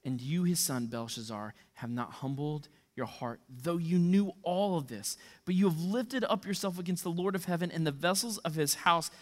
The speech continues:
have been brought in before you." There's a big difference between an embarrassment and a humility.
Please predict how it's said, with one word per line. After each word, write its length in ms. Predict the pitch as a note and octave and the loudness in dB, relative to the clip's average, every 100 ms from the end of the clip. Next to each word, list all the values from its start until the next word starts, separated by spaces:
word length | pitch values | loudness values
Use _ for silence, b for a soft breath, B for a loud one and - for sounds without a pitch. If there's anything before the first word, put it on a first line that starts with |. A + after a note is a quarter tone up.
| B | B
have 120 | B C#3+ | B -4
been 140 | C3+ | -4
brought 380 | C3 D3+ E3+ - | -2 -2 -2 -2
in 160 | C#3 B2+ | -4 -4
before 680 | B2 - - A#2+ A#2 A2+ - _ _ - | -8 -10 -8 -6 -6 -8 -14 _ _ -14
you." 380 | A#2 A2+ G#2+ G#2+ _ _ _ _ _ _ _ _ _ _ _ _ _ _ _ _ _ _ _ _ _ _ - | -10 -10 -12 -18 _ _ _ _ _ _ _ _ _ _ _ _ _ _ _ _ _ _ _ _ _ _ 2
There's 180 | G3+ G3+ | 4 6
a 60 | |
big 260 | F3 C4 E3 | 4 2 4
difference 320 | F3+ E3+ D#3 | 4 4 -2
between 200 | - C#3+ | 0 2
an 120 | C3+ | 2
embarrassment 680 | B2+ A#2+ C#3 C#3+ C3+ - C3+ | 0 0 0 2 0 -2 -4
and 120 | B2+ | -4
a 20 | A#2+ | -6
humility. 720 | - A#2+ A#2 A2+ A2+ G#2+ | -4 -4 -2 -4 -6 -8